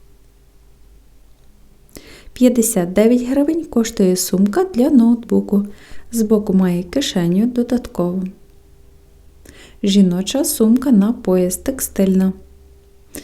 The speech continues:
В нас лише в синьому кольорі, дуже багато має кишенюк різноманітних. Ціна сто дев'ятнадцять гривень. Ось такий варіант.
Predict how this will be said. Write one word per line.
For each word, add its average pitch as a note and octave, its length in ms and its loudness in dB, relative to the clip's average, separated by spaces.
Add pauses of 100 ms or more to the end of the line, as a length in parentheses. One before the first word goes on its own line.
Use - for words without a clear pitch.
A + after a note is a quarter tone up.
(280)
В - 20 2
нас G3+ 300 0
лише F#3+ 320 0
в F#3 100 -10
синьому F3+ 560 0
кольорі, A3 480 2
дуже F#3+ 340 -2
багато F3 400 -4
має E3+ 280 -2 (100)
кишенюк F3+ 600 -2
різноманітних. A3+ 720 2 (460)
Ціна A#3 380 0
сто - 260 -2
дев'ятнадцять G#3 760 2
гривень. F#3 420 0 (2000)
Ось G#3 140 -2
такий F#3 260 -4
варіант. G#3+ 600 0